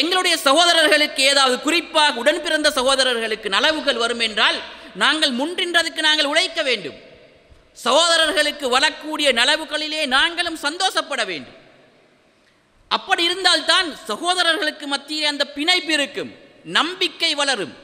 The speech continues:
அமானிதம் பேணப்படும். பாருங்கள், இப்படி அவர்கள் ஹாரூன் அலைஹிஸ்ஸலாம் அவர்களுக்கு ஒரு நலவை எடுத்து கொடுத்ததன் காரணத்தினால் தாவா களத்திலே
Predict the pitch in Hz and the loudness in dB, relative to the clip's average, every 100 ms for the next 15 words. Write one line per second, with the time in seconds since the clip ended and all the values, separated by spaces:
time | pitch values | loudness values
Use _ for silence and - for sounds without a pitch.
0 | - - _ _ - - 277 349 339 330 | -20 -20 _ _ -4 0 2 2 2 0
1 | 311 294 294 277 240 185 113 - 254 294 | -2 0 2 0 -2 -6 -8 -4 0 2
2 | 285 247 - 415 370 320 294 277 262 190 | 0 -2 -4 -2 0 2 0 2 0 0
3 | 127 - - - - 262 320 311 277 285 | -6 -18 -20 -8 0 2 2 0 0 -2
4 | 277 277 254 254 254 247 247 247 320 359 | -4 -2 -2 -2 -6 -6 -6 -6 -4 -4
5 | 254 - - _ - 214 202 240 320 330 | -6 -14 -20 _ -6 -4 0 2 2 0
6 | 302 269 277 254 269 233 320 - 294 269 | 0 -2 -4 -10 -6 -4 -4 -4 -2 -2
7 | 254 240 233 226 220 233 311 190 - - | 0 0 0 -6 0 0 0 -2 -14 -20
8 | - - _ _ _ _ _ 156 233 285 | -20 -20 _ _ _ _ _ -2 0 2
9 | 302 277 - 240 254 262 | 2 0 2 0 0 -4